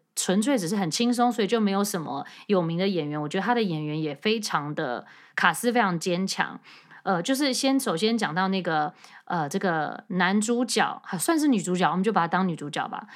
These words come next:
呃，就是女主角，也就是这个男主角的 fiance，这个未婚妻，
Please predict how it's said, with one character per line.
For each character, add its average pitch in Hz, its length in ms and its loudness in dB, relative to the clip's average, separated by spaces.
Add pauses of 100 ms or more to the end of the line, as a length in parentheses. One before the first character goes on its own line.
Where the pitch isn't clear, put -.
(280)
呃， 190 280 2 (380)
就 262 100 2
是 254 140 2
女 226 120 6
主 196 200 0
角， 196 180 4
也 165 100 0
就 226 140 2
是 233 140 2
这 220 100 2
个 170 540 2
男 190 320 2
主 220 180 0
角 196 220 2
的 165 120 -2
fiance， 170 800 -2 (140)
这 226 80 0
个 208 100 0
未 202 240 4
婚 185 380 0
妻， 175 480 -4